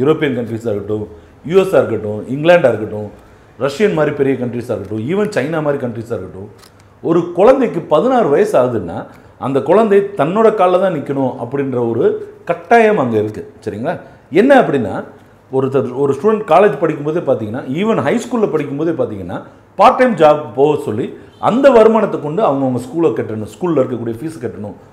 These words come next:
அப்படின்ற ஒரு விஷயம் நடக்குது. இதுக்கு வந்து யாருமே விதிவிலக்கு இல்ல. ஒபாமா, முன்னாள், அஹ், president of யூ எஸ் ஏ வந்து பாத்தீங்க அப்படின்னா, அவரோட குழந்தையே வந்து ஹோட்டல்ல வேலை பார்த்ததை நீங்களும் பார்த்திருப்பீங்க, நானும் பார்த்திருக்கேன்.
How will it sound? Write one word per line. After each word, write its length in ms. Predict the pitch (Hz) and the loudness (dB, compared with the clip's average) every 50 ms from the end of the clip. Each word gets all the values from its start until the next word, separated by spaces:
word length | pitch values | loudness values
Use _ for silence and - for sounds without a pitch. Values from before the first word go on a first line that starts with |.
| _ _ - | _ _ -8
அப்படின்ற 260 | 117 - - 143 131 131 123 | -6 -4 -4 -2 0 0 0
ஒரு 60 | 113 | 0
விஷயம் 260 | 113 110 - 143 135 113 | -2 -4 -4 -4 -6 -4
நடக்குது. 320 | 104 101 - 92 107 175 233 - - - - - - - _ | -6 -8 -8 -8 -8 -8 -8 -10 -14 -20 -20 -20 -20 -18 _
இதுக்கு 280 | 123 127 131 127 127 127 | -6 -6 -4 -4 -2 -2
வந்து 320 | 117 123 175 185 233 160 | -2 0 0 0 0 0
யாருமே 380 | 123 - 131 170 214 233 240 226 | 2 4 6 6 6 6 4 2
விதிவிலக்கு 500 | 190 170 165 185 170 165 151 - - 117 | 0 0 -2 0 0 0 0 -2 -2 -4
இல்ல. 340 | 104 110 147 190 - - - - - - - | -4 -2 -4 -4 -4 -8 -16 -20 -20 -6 -2
ஒபாமா, 460 | 135 160 - 240 240 196 147 107 - - - 113 | 0 4 4 4 4 4 2 0 -2 -6 -10 -10
முன்னாள், 380 | 120 127 131 156 165 160 147 120 - | -8 -6 -4 -2 0 -2 -2 -2 -4
அஹ், 640 | - 131 127 123 120 117 113 113 110 110 107 107 104 - - | 0 2 2 2 2 2 2 2 0 0 -2 -4 -4 -4 -4
president 340 | 156 - 185 180 180 151 | -4 -4 -4 -6 -2 0
of 100 | 156 - - 123 113 - - | 0 0 0 -2 -8 -8 -6
யூ 160 | 131 147 160 | -2 0 0
எஸ் 140 | 170 165 - | 0 0 -2
ஏ 20 | 127 | -4
வந்து 180 | 113 117 131 | -4 -4 -4
பாத்தீங்க 320 | 127 123 101 107 104 104 98 | -4 -4 -6 -6 -8 -10 -12
அப்படின்னா, 240 | - 87 101 135 214 - - - - - _ _ | -12 -10 -10 -10 -10 -10 -14 -18 -20 -20 _ _
அவரோட 340 | 120 147 208 254 247 226 202 | 2 2 4 4 6 4 4
குழந்தையே 360 | 214 180 180 180 185 196 185 | 4 4 2 2 2 2 2
வந்து 180 | 180 147 160 208 | 2 4 2 2
ஹோட்டல்ல 340 | 202 - 185 170 175 156 143 | 2 2 0 0 0 0 2
வேலை 160 | 131 131 131 | 2 2 2
பார்த்ததை 300 | 123 120 107 113 135 165 | 2 0 -2 -2 -4 -4
நீங்களும் 340 | 160 135 127 131 139 139 127 | -4 -4 -4 -4 -4 -4 -4
பார்த்திருப்பீங்க, 340 | 120 110 110 107 - 123 175 | -4 -6 -6 -8 -12 -12 -10
நானும் 280 | 196 147 113 113 107 104 | -8 -6 -6 -6 -6 -8
பார்த்திருக்கேன். 400 | 101 90 90 82 78 80 - | -8 -10 -12 -16 -18 -20 -20